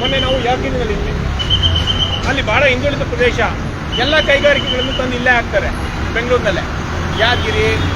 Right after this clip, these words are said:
ರಾಯಚೂರು, ಗುಲ್ಬರ್ಗ ಈ ಕಡೆ ಎಲ್ಲ ಯಾಕೆ ಕೈಗಾರಿಕೆಗಳನ್ನ ಹಾಕ್ಬಾರ್ದು? ಅಲ್ಲಿ ಒಳ್ಳೆ ಮೂಲಭೂತ ಸೌಕರ್ಯಗಳನ್ನ ಯಾಕೆ ನಿರ್ಮಾಣ ಮಾಡಬಾರ್ದು? ಅದೆಲ್ಲ ಯಾಕೆ ಸಾಧ್ಯ ಆಗಲ್ಲ? ಕೇವಲ ಬೆಂಗಳೂರು, ಬೆಂಗಳೂರು ಅನ್ಕೊಂಡು, ಬೆಂಗಳೂರು ಹೋಗ್ಲಿ, ಬೆಂಗಳೂರಿಗಾದ್ರು ಬಂದ್ರೆ ಒಳ್ಳೆ ರಸ್ತೆಗಳನ್ನ ಕೊಡ್ತೀರಾ, ಒಳ್ಳೆ ಕ-, ಕಸಮುಕ್ತ ರಸ್ತೆಗಳನ್ನ ಕೊಡ್ತೀರಾ? ಆಗೋದಿಲ್ಲ.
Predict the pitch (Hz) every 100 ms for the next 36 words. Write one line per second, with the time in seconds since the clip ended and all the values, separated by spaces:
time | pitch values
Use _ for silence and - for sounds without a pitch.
0 | 196 226 247 - - - - 185 190 254
1 | 233 180 - 285 254 247 247 254 - 233
2 | 247 254 233 214 - 220 - 214 226 240
3 | 220 233 - 269 240 - 269 269 254 247
4 | 220 247 262 240 226 214 226 254 226 220
5 | 240 233 220 - - 226 208 - - -
6 | - 208 208 262 277 254 - 254 247 262
7 | 220 185 208 233 - - - - - -
8 | 262 269 262 226 254 269 262 233 254 247
9 | 247 240 - 233 247 220 220 247 240 208
10 | 247 240 214 240 254 254 240 233 233 247
11 | 208 - - - 190 240 247 208 247 254
12 | 240 220 - 226 220 240 226 208 226 208
13 | 190 202 262 247 - 220 202 233 214 208
14 | 202 - 202 208 165 180 185 147